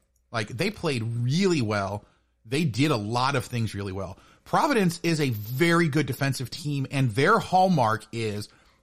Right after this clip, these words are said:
taking teams that are technically better than them, you know, that are rated better than them, dragging them down into a rock fight,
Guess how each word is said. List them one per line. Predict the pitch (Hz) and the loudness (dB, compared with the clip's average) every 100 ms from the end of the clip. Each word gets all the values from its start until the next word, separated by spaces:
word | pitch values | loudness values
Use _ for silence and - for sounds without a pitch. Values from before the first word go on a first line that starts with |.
| _ | _
taking | 180 180 196 180 | -4 0 2 0
teams | 180 170 156 151 | 0 0 0 0
that | 139 - 95 _ _ _ _ - | -4 -6 -18 _ _ _ _ -4
are | 127 120 - | -2 -2 -8
technically | - 143 170 175 170 | -8 -6 -4 0 2
better | 208 180 | 4 2
than | 120 104 | 2 0
them, | 104 131 165 | -2 -6 -4
you | 117 | -4
know, | 120 | -2
that | 113 | 0
are | |
rated | 113 139 180 120 | 0 0 0 0
better | 117 110 | 0 0
than | 98 | -2
them, | 98 92 104 _ _ _ - | -4 -4 -8 _ _ _ -18
dragging | 107 131 143 175 | -2 0 2 2
them | 175 156 | 2 2
down | 156 | 2
into | 151 143 | 2 0
a | |
rock | 131 120 131 | 2 2 0
fight, | - 104 110 | -4 -6 -8